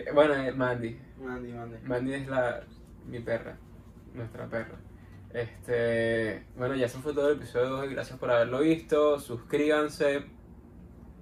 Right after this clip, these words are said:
Speaker 1: Este, para ver.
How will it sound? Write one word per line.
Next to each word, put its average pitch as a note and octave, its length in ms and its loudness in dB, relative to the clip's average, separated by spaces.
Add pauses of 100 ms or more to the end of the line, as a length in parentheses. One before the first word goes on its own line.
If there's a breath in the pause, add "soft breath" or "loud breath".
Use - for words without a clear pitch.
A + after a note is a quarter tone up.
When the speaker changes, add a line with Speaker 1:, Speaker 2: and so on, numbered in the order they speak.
(680 loud breath)
Speaker 1:
Este, B2 1120 2
para A#2 220 0
ver. D#3 240 2